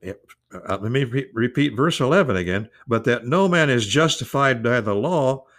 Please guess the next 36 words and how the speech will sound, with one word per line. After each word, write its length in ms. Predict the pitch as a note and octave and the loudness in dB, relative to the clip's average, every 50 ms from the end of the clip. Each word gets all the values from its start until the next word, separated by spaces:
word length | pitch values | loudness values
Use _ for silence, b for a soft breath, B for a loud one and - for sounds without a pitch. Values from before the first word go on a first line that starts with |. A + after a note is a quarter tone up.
| b b b | b b b
in 100 | B2+ G#2+ | -6 -4
the 80 | A2 G#2+ | -4 -2
sight 300 | - - C3 B2 B2 A#2 | -2 0 2 2 2 2
of 120 | A#2 A#2+ | 0 0
God, 240 | A2+ B2 D3 D#3+ F3+ | 0 2 2 4 4
it's 140 | F#3 - - | 2 2 4
evident. 540 | F3 A3+ C#4+ C#4+ A#3+ B2+ F2+ D2+ - - _ _ _ _ _ _ _ _ _ _ _ _ _ _ _ _ _ _ | 4 4 4 4 2 0 -2 -4 -10 -18 _ _ _ _ _ _ _ _ _ _ _ _ _ _ _ _ _ _
For 80 | - C#3 | -2 0
the 100 | C3+ C3+ | 2 2
just 300 | A#2+ B2 D#3+ G3+ F#3+ - | 2 2 2 2 2 2
shall 180 | - D#3 D3+ D#3 | 2 2 2 4
live 160 | F3 F3 D#3+ | 4 2 2
by 160 | F#3+ F#3+ F#3+ | 0 -2 -2
faith." 720 | - - C4+ C#4 F4 G4+ G#4 D#4+ F#3+ - - - - - _ _ _ _ _ _ _ _ _ _ _ _ _ _ _ _ _ - _ _ _ _ _ _ - | -2 -2 -2 0 2 4 2 2 0 -2 -8 -18 -20 -20 _ _ _ _ _ _ _ _ _ _ _ _ _ _ _ _ _ -20 _ _ _ _ _ _ -4
Hey, 100 | C#3 C#3+ | -4 -4
fast 380 | - - G3 G#3+ A3+ - - | -2 0 -2 0 0 -2 -4
forward 380 | - C#3+ D#3 D#3+ C3+ A2 F#2+ F2 | -4 -2 -2 -2 -2 -2 -6 -6
to 80 | G#2 G2 | -6 -6
verse 240 | G#2 A#2 G#2+ - - | -4 -6 -6 -6 -8
twenty-one 600 | - - B2 B2 A2+ G#2 G2 G#2+ A#2 G#2+ F#2 F2 | -8 -4 -4 -2 -2 -2 -2 -4 -4 -4 -6 -8
in 140 | E2 E2 D#2+ | -10 -12 -14
just 260 | D#2 F2+ E2 - - | -14 -14 -14 -14 -10
chapter 360 | - A2 G2+ F#2 - - F2 | -8 -6 -6 -6 -6 -8 -10
three. 220 | - A2+ G#2+ F#2+ | -8 -6 -4 -4
It 60 | F#2 - | -4 -4
says, 260 | - C3+ B2+ A#2 - B B B B B B B B | -2 -2 -2 -4 -6 B B B B B B B B
uh, 220 | G2 F#2+ F#2 - - | -4 -4 -4 -4 -2
"Is 200 | A#2+ A#2 G#2+ G2+ | -4 -4 -2 -2
the 100 | A2 A2 | -2 0
law 280 | A#2+ C3 C#3+ D3+ D3 | 0 0 2 2 2
then 200 | C3 C#3 D3+ D3 | 2 2 2 0
against 360 | C3 A2 A#2+ C#3+ D#3 D3 - | 0 0 0 -2 -2 -2 -4
the 60 | C3+ B2 | -6 -6
promises 600 | - C3+ C#3+ D3+ D#3 D#3+ E3 - - C#3+ C3+ C#3+ | -2 0 2 2 2 2 0 -2 0 0 0 0
of 120 | D3+ D3 | 0 2
God? 420 | D3 D3 D#3+ E3+ F#3+ A3 A3+ G#3 | 2 4 4 4 4 2 2 -2